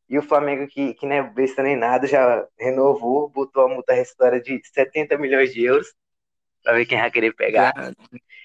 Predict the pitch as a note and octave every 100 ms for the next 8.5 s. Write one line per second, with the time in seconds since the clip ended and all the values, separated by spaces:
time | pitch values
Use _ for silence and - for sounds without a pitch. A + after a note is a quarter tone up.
0 | - C#3 F3+ G#3+ A3+ B3 B2 A#2+ F#3+ E3+
1 | C3+ C3+ A#2 B2 B2+ A#2 B2+ A#2+ - -
2 | - - - - _ _ - - F#3+ F#3
3 | F3+ _ - C4+ B3+ A#3 - _ _ _
4 | _ _ _ _ _ _ _ _ - A3+
5 | F#3+ E3+ - A3+ B3 F#3+ G#3 F3+ D3 C#3+
6 | C#3 - _ _ _ C3 C3 C3 B2+ B2
7 | A#2 C3 D3+ D3 D3+ D#3+ D3+ D3+ D3+ D3
8 | C3 C3 B2+ _